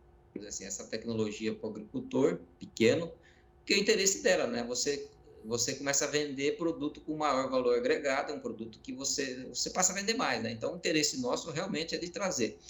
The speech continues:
A gente tem levado, sim, isso tem, é, acontecido. Eu acho que, vamos dizer assim, já va-, há vários anos que a indústria tá brigando com isso, já tem bastante produto pra agricultor pequeno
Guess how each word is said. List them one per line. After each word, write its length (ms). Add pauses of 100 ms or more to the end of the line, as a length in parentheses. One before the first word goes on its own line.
(240)
A 60
gente 220
tem 140
levado, 380
sim, 360
isso 220
tem, 680
é, 680 (360)
acontecido. 840 (680)
Eu 180
acho 280
que, 380
vamos 160
dizer 120
assim, 400
já 180
va-, 320
há 20
vários 360
anos 200
que 100
a 20
indústria 320
tá 80
brigando 480
com 140
isso, 420
já 160
tem 160
bastante 380
produto 460
pra 120
agricultor 640
pequeno 500